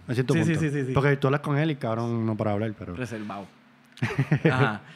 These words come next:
Speaker 1: No sé, a lo mejor
Speaker 2: No, no,
Speaker 1: conmigo.
Speaker 2: no, claro, yo entiendo.
Speaker 1: A lo
Speaker 2: No, pero
Speaker 1: mejor
Speaker 2: el tipo es bien
Speaker 1: conmigo.
Speaker 2: profesional. Aparte de eso, él
Speaker 1: Sí.
Speaker 2: es súper profesional.
Speaker 1: Bueno, él es un profesional.
Speaker 2: Es súper profesional. O sea, ahí se la tengo que dar.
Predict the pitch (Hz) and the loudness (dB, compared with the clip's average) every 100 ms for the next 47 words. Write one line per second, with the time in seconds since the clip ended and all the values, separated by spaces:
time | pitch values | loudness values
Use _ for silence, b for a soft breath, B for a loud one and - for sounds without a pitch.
0 | - 143 139 131 123 135 139 143 143 139 | 0 2 4 2 4 2 2 4 6 6
1 | 131 127 139 135 135 131 131 139 160 143 | 6 4 2 0 -2 2 4 4 4 4
2 | 127 113 139 143 127 123 110 117 107 143 | 4 2 -2 -4 -2 -4 -4 -4 -2 -2
3 | 139 127 131 139 90 139 120 117 117 110 | 0 2 0 0 -4 -4 -4 -4 -6 -4
4 | 110 131 113 110 135 131 107 90 85 87 | 2 2 2 2 0 0 -2 -4 -8 -12
5 | - - _ _ - 127 101 113 110 101 | -18 -20 _ _ -10 -8 -6 -6 -6 -6
6 | 92 87 87 82 107 107 117 101 101 104 | -10 -10 -12 -10 -6 -4 -4 -4 -4 -4
7 | 92 | -6